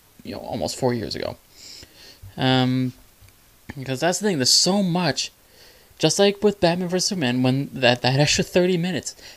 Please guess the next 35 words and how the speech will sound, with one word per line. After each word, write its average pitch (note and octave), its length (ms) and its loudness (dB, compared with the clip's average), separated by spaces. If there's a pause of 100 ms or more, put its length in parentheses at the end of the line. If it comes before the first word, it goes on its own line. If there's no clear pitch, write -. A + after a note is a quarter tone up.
(180)
made C#3+ 260 -2
the D#3+ 80 -4
story E3 520 -4 (640)
click, - 460 0
you C3+ 140 -4
know, B2 80 -2
just - 200 -10 (140)
all D#3 320 4
those F3 300 2
plot F3+ 340 -6
holes D3 280 -2
that C3 100 -2
people D3 200 -4
complain D#3 300 -6
about C3 260 -4
just - 220 -6 (400)
were C3 80 -10
filled D#3 380 0
in, F3 340 -4 (540)
and C3+ 380 -2 (360)
it D#3 140 -4
made B2 260 -2
sense. C#3 300 -2
And B2+ 200 -2 (300)
so G3 240 0
many A#3+ 160 4
people, A3+ 300 -4
so F3+ 100 -2
many B3+ 220 4
critics G#3+ 420 -2
that A2+ 140 2
hated D#3 600 6 (480)
Zack's D#3+ 280 0
previous F3+ 480 2
films, F#3 460 -4